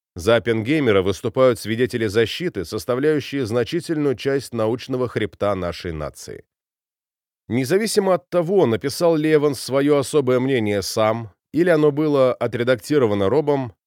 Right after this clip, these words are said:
это удивительный документ. Двумя короткими параграфами оно не оставляет камня на камне от пунктов номер один, два и четыре соображений Грея и Моргана, легших в основу вердикта.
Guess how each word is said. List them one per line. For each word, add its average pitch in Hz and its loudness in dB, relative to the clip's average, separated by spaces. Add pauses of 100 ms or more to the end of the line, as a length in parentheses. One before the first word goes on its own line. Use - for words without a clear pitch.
(240)
это 165 0
удивительный 123 -6
документ. 73 -12 (720)
Двумя 170 0
короткими 170 0
параграфами 127 -2
оно 135 0
не 170 0
оставляет 151 -2
камня 151 0
на 135 0
камне 156 0
от 120 -4
пунктов 160 -2
номер 139 0
один, 131 -2
два 123 0
и 127 -6
четыре 139 -6 (140)
соображений 135 2
Грея 110 0
и 95 -6
Моргана, 165 0 (1120)
легших 143 -2
в 156 0
основу 107 2
вердикта. 90 -2